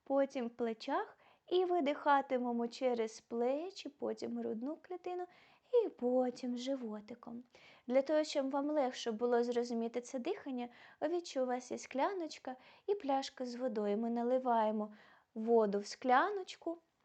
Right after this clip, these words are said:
і спочатку у нас наповнюється низ, наш животик, потім серединка, діафрагма і потім плечі.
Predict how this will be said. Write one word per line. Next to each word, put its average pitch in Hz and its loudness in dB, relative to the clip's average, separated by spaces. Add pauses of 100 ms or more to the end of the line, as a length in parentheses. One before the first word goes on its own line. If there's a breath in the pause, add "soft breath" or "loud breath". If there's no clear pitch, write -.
(440)
і 269 -6
спочатку 240 0
у - 0
нас 220 -2
наповнюється 220 -2
низ, 226 -4 (340 soft breath)
наш 277 0
животик, 277 -4 (360 loud breath)
потім 233 4
серединка, 269 0
діафрагма 349 0 (420 loud breath)
і 440 4
потім 233 -4
плечі. 202 -10